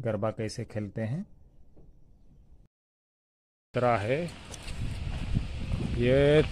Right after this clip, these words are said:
त्यौहार, इसमें बताया गया है सब लकड़ी के चूल्हे पे कुछ रसोई बना रहे हैं। यहाँ पे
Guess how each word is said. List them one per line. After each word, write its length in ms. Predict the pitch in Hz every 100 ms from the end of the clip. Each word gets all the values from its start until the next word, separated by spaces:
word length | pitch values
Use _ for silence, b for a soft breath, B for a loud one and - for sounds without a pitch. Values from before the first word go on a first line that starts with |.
| - -
त्यौहार, 960 | 147 127 127 135 139 139 139 143 143 - - - - - - - - - - - - - - - - - - - - - - - - - - - - - 127
इसमें 760 | - 143 147 151 156 160 147
बताया 460 | 131 - 147 151 143
गया 280 | 143 139 135
है 220 | 131 170 196 - - - - - - - - - - - - - - - - - - -
सब 280 | - 131 123 135 135 135
लकड़ी 580 | 127 117 - 139 143 151 143 - - - - - - - - - - - - - - -
के 140 | 135
चूल्हे 360 | 123 127 120 131
पे 220 | - 143 139
कुछ 340 | 143 - -
रसोई 400 | 135 123 - 143
बना 320 | 123 123 127 127
रहे 280 | 120 120 120
हैं। 200 | 117 165 - - - - - - - - - - - -
यहाँ 300 | 120 107 110 -
पे 100 | 143